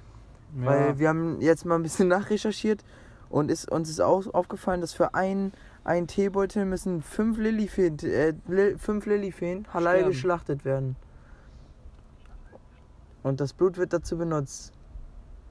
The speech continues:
Speaker 2: Deswegen ist es ein bisschen kritisch. Und da wir natürlich Umweltschützer und Tierfreunde sind, bräuchten wir vielleicht eine andere Teesorte.
Speaker 1: Halal, kurz für mein Verständnis, Halal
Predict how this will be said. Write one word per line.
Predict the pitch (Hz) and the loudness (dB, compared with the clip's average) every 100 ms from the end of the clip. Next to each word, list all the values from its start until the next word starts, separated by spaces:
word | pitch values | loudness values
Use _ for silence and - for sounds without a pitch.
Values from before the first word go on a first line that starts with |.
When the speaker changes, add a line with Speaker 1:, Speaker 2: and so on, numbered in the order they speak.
| - - - - - - - - - - - - - - | -16 -16 -16 -10 -8 -8 -12 -18 -20 -8 -6 -6 -6 -4
Speaker 2:
Deswegen | 131 - 220 185 151 - - - - - | -4 0 4 4 2 -4 -12 -12 -8 -4
ist | 151 135 | -2 0
es | 151 | 0
ein | 151 | 0
bisschen | 165 175 156 | 0 -2 -2
kritisch. | 208 202 147 131 - - - - - - - - - - - - - - - - - - - - - | -4 -2 -2 -4 -8 -16 -14 -12 -14 -14 -18 -16 -10 -10 -10 -14 -14 -14 -14 -16 -18 -18 -18 -20 -4
Und | 135 135 | -2 2
da | 139 139 | 2 2
wir | 143 139 | 2 2
natürlich | 139 - 147 131 | 0 0 -2 0
Umweltschützer | - 156 143 - 151 143 147 143 | -2 0 -2 0 -2 0 2 2
und | 131 | 2
Tierfreunde | - 147 139 143 143 | 2 2 2 0 0
sind, | 139 165 170 - - 156 - - - - - - - | 0 0 -2 -12 -14 -12 -12 -14 -16 -18 -20 -14 -4
bräuchten | 151 143 131 | -4 -2 -6
wir | |
vielleicht | 120 170 147 135 | -2 0 0 -2
eine | 131 | -2
andere | 127 135 127 | 0 -2 -2
Teesorte. | 135 131 131 127 - - - - - - - - | -2 0 0 -2 -6 -14 -18 -20 -20 -18 -18 -12
Speaker 1:
Halal, | 127 120 117 135 160 202 - - - - - - - - - - - - | -8 -6 -4 -6 -8 -12 -18 -20 -18 -18 -16 -18 -18 -18 -18 -16 -16 -16
kurz | - 135 123 - | -10 -8 -8 -8
für | 117 | -6
mein | 113 | -6
Verständnis, | 110 123 - - | -10 -16 -20 -14
Halal | 117 113 127 | -10 -8 -8